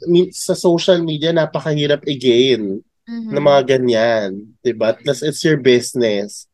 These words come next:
Speaker 2: Mm-hmm.
Speaker 1: Nakakairita yung ganyan. Napaka-unpro. Unpro! <laughs> Pero at least naka-move forward ka na, te, diba? Bagong
Speaker 2: Mm-hmm.
Speaker 1: simula.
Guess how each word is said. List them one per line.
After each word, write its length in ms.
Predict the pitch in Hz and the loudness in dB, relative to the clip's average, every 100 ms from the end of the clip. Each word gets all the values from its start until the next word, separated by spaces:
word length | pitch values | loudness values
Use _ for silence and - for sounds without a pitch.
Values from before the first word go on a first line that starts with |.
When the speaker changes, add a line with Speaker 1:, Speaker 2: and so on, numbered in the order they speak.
| _ _ _ _ | _ _ _ _
Speaker 2:
Mm-hmm. 160 | 226 | -2
Speaker 1:
Nakakairita 720 | - 320 320 359 359 349 302 | 0 2 2 6 6 6 4
yung 160 | 311 240 | 0 2
ganyan. 320 | 190 185 175 | 2 2 2
Napaka-unpro. 1120 | 214 220 214 220 160 160 156 - 113 101 104 - - - - 214 | 0 -2 -6 -6 0 0 -2 -2 0 2 0 -4 -14 -20 -12 0
Unpro! 500 | 403 453 440 381 381 269 - - - - 453 - | 2 2 4 6 6 2 -6 -6 -6 -2 -2 2
<laughs> 680 | - - 330 - - - _ | 0 0 -2 -2 -10 -20 _
Pero 140 | 240 | 4
at 80 | 262 | 4
least 160 | 277 220 | 2 0
naka-move 400 | 269 254 240 233 | 2 4 4 4
forward 400 | 220 196 190 185 | 4 6 6 4
ka 80 | 170 | 2
na, 140 | 135 | 2
te, 240 | - 123 | 2 0
diba? 260 | 123 120 110 | 0 0 -2
Bagong 340 | 110 135 123 | 0 0 2
Speaker 2:
Mm-hmm. 140 | 123 135 | -2 -4
Speaker 1:
simula. 460 | 117 104 98 - | -4 -2 -2 -4